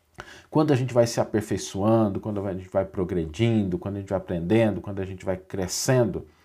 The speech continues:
isso traz mudanças. E mudanças nas nossas relações, sobretudo.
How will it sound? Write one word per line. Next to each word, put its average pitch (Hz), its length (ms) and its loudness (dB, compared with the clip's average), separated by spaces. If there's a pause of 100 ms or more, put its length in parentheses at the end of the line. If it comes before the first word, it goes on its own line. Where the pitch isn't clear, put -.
(440)
isso 170 260 2
traz 156 540 4
mudanças. 90 800 -6 (500)
E 135 80 4
mudanças 127 580 2
nas 120 220 2
nossas 113 420 0
relações, 107 840 0
sobretudo. - 720 -10